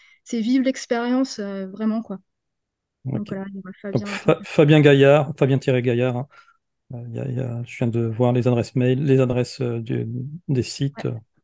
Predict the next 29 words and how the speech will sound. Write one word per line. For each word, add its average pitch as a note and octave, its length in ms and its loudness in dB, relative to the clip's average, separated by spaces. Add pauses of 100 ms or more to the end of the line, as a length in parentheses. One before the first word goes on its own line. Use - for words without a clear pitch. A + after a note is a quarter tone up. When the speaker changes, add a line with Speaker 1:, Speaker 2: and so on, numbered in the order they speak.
(300)
Speaker 2:
en B2 80 0
Speaker 1:
Et A2 40 0
Speaker 2:
bas. A#2+ 60 0
Speaker 1:
puis B3 160 -4
sur A#3+ 180 -10
la A#3+ 120 -6
page C4 260 -6
Facebook, C4+ 460 -4
voilà, A#3 280 0
il A3+ 60 -4
y G#3 40 -4
a G3 40 -6
des G#3 100 -8
petits A3 200 -8
dossiers, A#3 280 -6
on B3+ 80 0
peut B3 120 -6
voir A3+ 200 -4
un A3+ 80 -8
petit - 220 -18
peu, A#3 280 -2
euh, G#3 60 -6 (380)
les A3+ 160 -4
ouvrages A3+ 400 -4
et G#3+ 60 0
les G3 160 -6
inspirations G#3 480 -10
de G3+ 60 -10
chacun, G3 380 -12